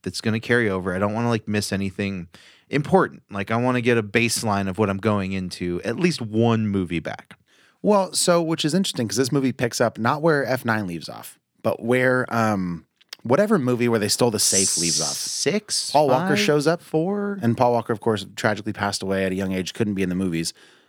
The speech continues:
Speaker 2: So this movie starts with kind of some footage from the old films. But I guess before we get into any plot stuff, Johnny, give me, like, your, your thoughts and kind of a brief rating on Fast Ten.
Speaker 1: Okay. So these movies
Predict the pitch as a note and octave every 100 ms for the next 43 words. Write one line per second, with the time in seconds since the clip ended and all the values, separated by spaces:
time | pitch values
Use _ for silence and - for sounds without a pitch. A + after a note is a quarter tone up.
0 | _ - B2+ B2 A#2 F#3 F#3+ - G#2+ G2+
1 | - A2+ A2 - E2 - C3 F2 D2+ E2+
2 | F2 E2+ D#2+ D#2+ - - C#2+ B1 - F#2
3 | - - - _ G#2 B2+ C3 B2+ A2+ G#2
4 | G2+ F2+ F2+ E2+ - D#2 - D2+ - -
5 | G2 F2 A2 B2 A2 F#2 E2 - A#1 F2
6 | D2+ - G#2+ G#2 G#2 F2 G2+ E2 D2+ A#2
7 | A2+ F#2+ G2 - C3 A#2 - - G2 -
8 | - _ _ - - - - - - A3+
9 | - A#2+ - - _ _ _ _ - -
10 | D3 C#2 - _ _ _ _ _ _ _
11 | _ _ _ _ B2 B2+ B3 D4 A3 F3+
12 | F3 A2+ G2+ G#2 -